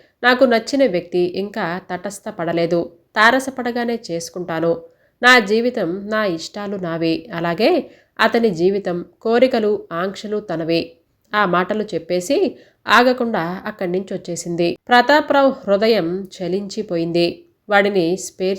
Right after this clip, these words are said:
చేయలేదు. వైశాలి అక్కడ ఆయన ఆలోచనలు మలుపులు తిరిగాయి. తన చిన్నతనాన ఇంట్లో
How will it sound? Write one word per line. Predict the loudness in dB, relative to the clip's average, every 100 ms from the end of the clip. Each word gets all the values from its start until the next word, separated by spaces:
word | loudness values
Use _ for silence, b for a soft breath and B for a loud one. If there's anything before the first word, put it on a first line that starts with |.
| -6 -6
చేయలేదు. | 0 2 2 0 -4 b b b 2
వైశాలి | 4 4 0 -2 -2 -2 -6 _ -14
అక్కడ | -8 -2 0 0 -2 b b 0
ఆయన | 2 4 2 -2
ఆలోచనలు | -2 -2 -4 -8 -6 -4 -2 -4
మలుపులు | -6 -6 -6 -6 -8
తిరిగాయి. | -6 -4 -2 2 2 2 -2 _ _ _ -6 0
తన |
చిన్నతనాన | 2 2 2 2 2 0 0 -2 -2 -4
ఇంట్లో | -4 -2 2 2